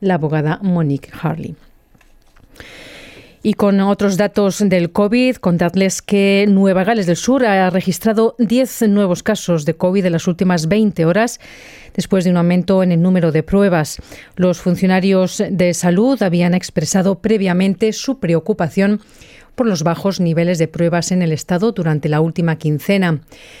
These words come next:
Ha comenzado además un rastreo de contactos después de que un estudiante de las Montañas Azules asistiera a la escuela estando contagioso la semana pasada.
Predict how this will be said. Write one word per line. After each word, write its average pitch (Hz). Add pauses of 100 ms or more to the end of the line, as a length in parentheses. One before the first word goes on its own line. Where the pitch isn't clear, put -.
(260)
Ha 190
comenzado 180
además 180
un 214
rastreo 185
de 214
contactos 180
después 165
de 175
que 175
un 240
estudiante 175
de 196
las 160
Montañas 165
Azules 185 (380)
asistiera 180
a 202
la 196
escuela 175
estando 175
contagioso 185
la 208
semana 147
pasada. -